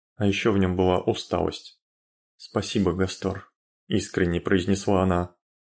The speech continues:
"за то, что спас меня, и за то, что помог навозному мужу,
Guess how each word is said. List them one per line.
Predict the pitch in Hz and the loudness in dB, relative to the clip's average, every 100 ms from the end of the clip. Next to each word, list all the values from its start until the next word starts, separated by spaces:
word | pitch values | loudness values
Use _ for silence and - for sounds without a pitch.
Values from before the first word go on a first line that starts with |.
| - | -10
"за | 107 110 | -2 0
то, | - 147 | 2 0
что | - 98 | 2 -4
спас | - 110 110 - | 0 0 0 2
меня, | 101 95 90 | 2 4 2
и | 92 | 0
за | 92 104 | 0 0
то, | 101 | 0
что | 123 - | 0 -2
помог | - 110 110 - | 0 2 2 2
навозному | 110 104 104 107 107 | 2 4 4 4 4
мужу, | 107 113 110 95 92 | 4 4 4 0 -6